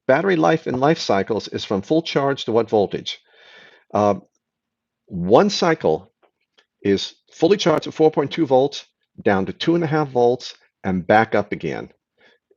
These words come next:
equal to the capacity of the battery. So if you've got a three thousand milliampere hour battery,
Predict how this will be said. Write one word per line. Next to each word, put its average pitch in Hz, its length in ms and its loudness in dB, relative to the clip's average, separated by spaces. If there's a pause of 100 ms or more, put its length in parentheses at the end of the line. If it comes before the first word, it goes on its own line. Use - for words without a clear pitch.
(160)
equal 175 320 2
to 110 320 0
the 107 100 0
capacity 104 560 -2
of 95 80 0
the 120 80 0
battery. 147 380 0
So 117 320 4 (340)
if - 180 -2
you've 147 140 4
got 165 140 2
a 131 60 2
three 156 180 2
thousand 151 360 0
milliampere 143 500 2
hour 123 120 4
battery, 117 460 0